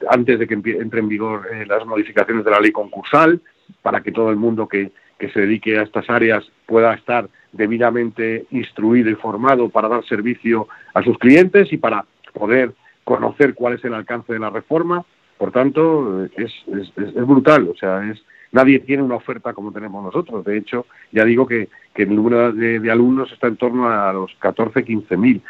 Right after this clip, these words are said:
Ahora va a aumentar porque además al ampliar la oferta online hace que muchos más,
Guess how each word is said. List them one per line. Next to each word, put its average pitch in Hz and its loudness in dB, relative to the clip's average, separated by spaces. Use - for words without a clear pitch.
Ahora 120 4
va 95 -10
a 110 -2
aumentar 120 -8
porque 127 -12
además 107 -10
al 117 -6
ampliar 98 -10
la 117 -6
oferta 113 -4
online 139 4
hace 123 -10
que 110 -10
muchos 113 -8
más, 117 -4